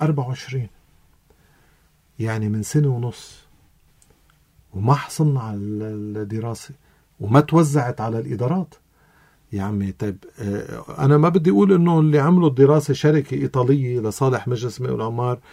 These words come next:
وشركة محلية، ما بدي أقول إنه سرقوا المليون دولار، بس النتيجة هي ذاتها. إذا ما طبقت هيدي الدراسة بمليون دولار، كنا عملنا تسع جسور مشاة.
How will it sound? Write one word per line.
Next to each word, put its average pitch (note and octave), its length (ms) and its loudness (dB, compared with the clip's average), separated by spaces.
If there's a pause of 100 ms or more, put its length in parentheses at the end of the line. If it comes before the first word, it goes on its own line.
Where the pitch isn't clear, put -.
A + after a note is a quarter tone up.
(240)
وشركة C3 440 -2
محلية، A#2 480 -6
ما C3 120 0
بدي E3 220 2
أقول F3 200 4
إنه D3+ 460 0
سرقوا D#3 400 2
المليون B2+ 360 -2
دولار، A#2+ 240 -2
بس A2+ 240 -4
النتيجة C#3 460 0
هي E3 180 4
ذاتها. F3+ 420 4 (600)
إذا B2+ 220 2
ما D3 160 6
طبقت F#3 580 4
هيدي D#3+ 220 4
الدراسة C#3+ 640 4 (300)
بمليون E3+ 560 6
دولار، E3 260 2
كنا E3 260 0
عملنا G3 300 6
تسع F#3+ 320 -2
جسور E3+ 340 2
مشاة. G#3+ 420 2